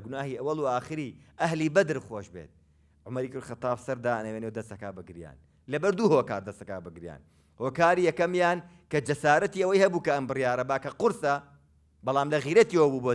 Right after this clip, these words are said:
دین. دووەم خۆشبەختیە خەکە بۆ عومەری کوڕ خەتابیش کە عومەری کوڕ خەتاب خۆشی لە غەزوەی بەدرا بەشدار بووە، کەواتە خواگیان لە گوناهی ئەوەڵ و ئاخری ئەویش خۆش بووە. کە ئەمە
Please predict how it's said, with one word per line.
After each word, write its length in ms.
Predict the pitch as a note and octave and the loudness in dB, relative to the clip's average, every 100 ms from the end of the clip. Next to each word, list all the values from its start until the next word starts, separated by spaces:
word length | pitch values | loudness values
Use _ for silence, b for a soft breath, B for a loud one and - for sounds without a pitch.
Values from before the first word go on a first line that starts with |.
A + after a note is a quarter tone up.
| A#2+ | -2
دین. 160 | C#3 C#3 b b b - A2+ | -6 -10 b b b -18 -10
دووەم 280 | D3 F#3 F#3 - - - | -4 -2 -4 -10 -16 0
خۆشبەختیە 600 | D#3 D3 E3 E3+ B3 B3+ | 2 4 4 4 4 2
خەکە 160 | E3 D#3+ | 2 -2
بۆ 60 | D#3+ C#3+ | 0 0
عومەری 220 | C3+ D3 C#3+ | 0 -2 -2
کوڕ 100 | C#3 C3+ | -6 -8
خەتابیش 440 | C3 C3+ C3 B2+ - b b b _ | -2 0 0 -6 -14 b b b _
کە 80 | - - | 4 6
عومەری 260 | F#3 F#3+ G3+ | 6 6 6
کوڕ 100 | F3+ | 4
خەتاب 300 | E3+ E3+ G#3+ A3 | -2 4 4 4
خۆشی 300 | - C#4 - A3 | 4 4 4 0
لە 40 | E3+ | 0
غەزوەی 280 | E3 D#3 G#3 | 0 2 2
بەدرا 240 | G#3+ F#3+ F3+ | 2 2 2
بەشدار 320 | F3 D3+ G3 E3 | 2 4 4 4
بووە، 160 | C#3+ G#2+ b b | 0 -4 b b
کەواتە 260 | D#3 D#3+ F3 | 2 2 2
خواگیان 400 | - D#3 D#3+ F#3+ G3 | 6 6 6 4 2
لە 40 | E3+ | 0
گوناهی 260 | F3+ F#3+ F#3 | 0 0 0
ئەوەڵ 140 | G#3 | 4
و 80 | F#3+ | 4
ئاخری 220 | D#3+ F#3 B3+ | 4 2 0
ئەویش 200 | C4 - | 0 -4
خۆش 180 | D3 C#3 G#2+ | -6 -6 -6
بووە. 180 | A#2+ F#2+ - _ _ _ _ _ _ _ _ - | -8 -8 -12 _ _ _ _ _ _ _ _ -6
کە 60 | |
ئەمە 120 | B2+ | -2